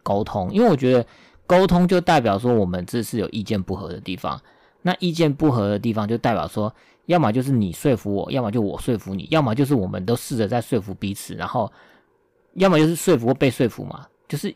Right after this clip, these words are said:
其实这就是，对我，对我以前的觉得，我觉得它是一个，就是一个 fighting，就是一个输赢，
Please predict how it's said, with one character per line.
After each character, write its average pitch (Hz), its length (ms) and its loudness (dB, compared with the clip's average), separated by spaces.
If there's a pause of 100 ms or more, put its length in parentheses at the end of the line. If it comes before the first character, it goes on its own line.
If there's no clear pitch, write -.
(120)
其 - 120 -4
实 202 80 -2
这 208 120 2
就 196 180 -2
是， - 140 -14 (640)
对 113 160 -6
我， 131 260 0
对 226 140 6
我 98 400 2
以 107 100 -6
前 107 280 -4
的 117 180 0
觉 98 240 -6
得， 104 160 -4
我 101 120 -4
觉 123 140 -2
得 139 60 0
它 - 160 -8
是 - 160 -2
一 120 80 2
个， 104 240 -2 (920)
就 147 100 -2
是 165 140 -4
一 143 60 2
个 123 100 0
fighting， 120 520 -4 (200)
就 - 100 -10
是 147 240 -2 (100)
一 - 60 -8
个 131 140 0 (460)
输 - 600 0
赢， 95 160 2